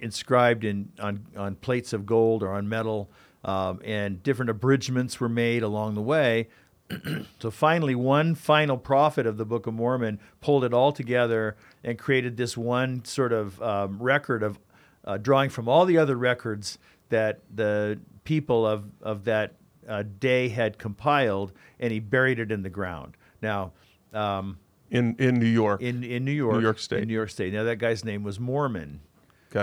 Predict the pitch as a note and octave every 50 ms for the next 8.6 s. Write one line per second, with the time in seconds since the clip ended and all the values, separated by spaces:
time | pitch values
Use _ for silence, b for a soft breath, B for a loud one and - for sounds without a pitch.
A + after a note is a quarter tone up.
0 | G2 G2+ G2 - - A#2+ G#2 G#2 G#2 G#2 - - - A2 G#2 G#2 G2+ - - A#2
1 | G2+ F#2 G2+ F2+ - G2+ F#2 G#2+ A#2 B2 C3 C#3 C3 G#2 E2 C2+ - - - -
2 | - - - - E2+ D#2+ E2 D#2 E2 - - E2+ E2+ E2+ E2 - E2 E2 E2 E2
3 | E2 D#2 E2 A#1+ D#2 E2 - - - - b b b b b b b b b b
4 | - - - G#2+ G#2 - G#2 G#2 G#2+ G#2+ A2 G#2 G#2 G2+ G2 G2 G2 F#2+ A#2 A#2
5 | G#2 - C3 B2 A#2+ A2 - - - D3 D3+ D#3 E3+ F3+ E3+ - - - F3 E3+
6 | F#3 F#3+ F#3 - - - - F3 D#3+ E3+ E3+ F3 F3+ F#3+ C3+ B2+ - - D#3 D#3+
7 | C#3+ A2 D#2 - - - A#2+ A2+ G#2 - - C#3 C3+ C3+ A#2+ F#2+ D#2 - - A2
8 | G#2 - B2+ A2+ G#2+ - - B2 A2+ A2 G2+